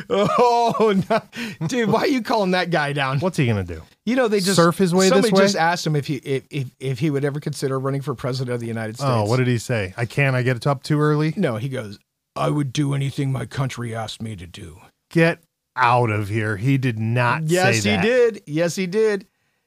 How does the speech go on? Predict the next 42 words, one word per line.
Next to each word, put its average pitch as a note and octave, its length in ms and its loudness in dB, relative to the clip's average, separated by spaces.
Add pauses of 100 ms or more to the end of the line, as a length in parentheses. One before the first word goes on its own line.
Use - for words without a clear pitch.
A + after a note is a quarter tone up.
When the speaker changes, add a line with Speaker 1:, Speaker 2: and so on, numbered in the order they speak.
Speaker 1:
He E3+ 100 0
was F#3+ 140 0
on F#3+ 120 2
your F#3 100 2
Bushcraft F#3+ 540 0
Survival F#3 560 0
Guides E3 320 0
podcast. C3 800 0
Speaker 2:
Oh, - 80 -20
gosh. F2+ 640 -6 (640)
Listen, E3 260 0
if C3+ 120 0
he E3+ 100 2
becomes D#3 360 0
president, D3 580 -4 (600)
we D3 100 0
can't, - 220 -2
wait, B2+ 200 0
we C#3 140 2
can't E3 260 0
e-, E3 100 -6
no. A#2+ 320 0 (400)
We, G2+ 180 -12 (180)
we A2+ 100 -6
gotta A#2 160 -4
stop. C#3 320 -10
Speaker 1:
He G#3+ 100 0
put E3+ 240 -2
David E3+ 340 0
Goggins, D#3 420 0
he'd, D#3+ 440 -2
David E3+ 300 0
Goggins F3 420 4
would F3 120 2
be F#3+ 120 2
in E3+ 80 0
charge F3+ 340 0
of, D#3 140 0
like, C#3+ 220 0
health F3 420 -2
education. E3 800 0
Speaker 2:
Oh. C#3 440 4